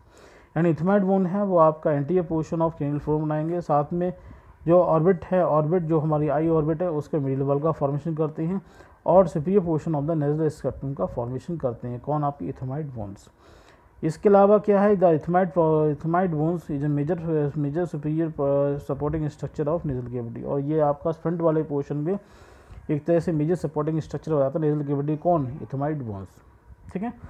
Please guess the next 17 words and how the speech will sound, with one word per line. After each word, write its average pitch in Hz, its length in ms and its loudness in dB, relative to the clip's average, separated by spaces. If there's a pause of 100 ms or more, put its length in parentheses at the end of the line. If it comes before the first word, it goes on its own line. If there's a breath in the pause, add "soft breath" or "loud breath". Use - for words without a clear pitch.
(320 loud breath)
एक 208 140 2
question 226 260 2
और 208 100 4
अक्सर 185 220 2
आता 156 280 4
है 180 100 0
कि 185 120 -2
butterfly 165 560 0
structure 170 420 -4
of 175 180 4 (1040)
cranial 170 320 2
bones 160 280 -2
का 175 140 0
फॉर्मेशन 151 500 -2
कौन 160 220 -2
करता 139 340 0
है? 185 140 -4